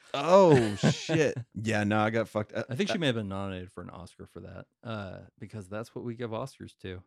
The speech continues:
Speaker 1: No, Ellen Page was in a movie, um, when I was at the video store. I think it was called American Crime.
Speaker 2: Oh, I remember that.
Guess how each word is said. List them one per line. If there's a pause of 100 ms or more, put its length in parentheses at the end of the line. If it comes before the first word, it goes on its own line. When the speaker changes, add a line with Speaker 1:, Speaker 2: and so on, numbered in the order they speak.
(160)
Speaker 1:
No,
Ellen
Page
was
in
a
movie,
um,
when
I
was
at
the
video
store.
I
think
it
was
called
American
Crime.
Speaker 2:
Oh,
I
remember
that.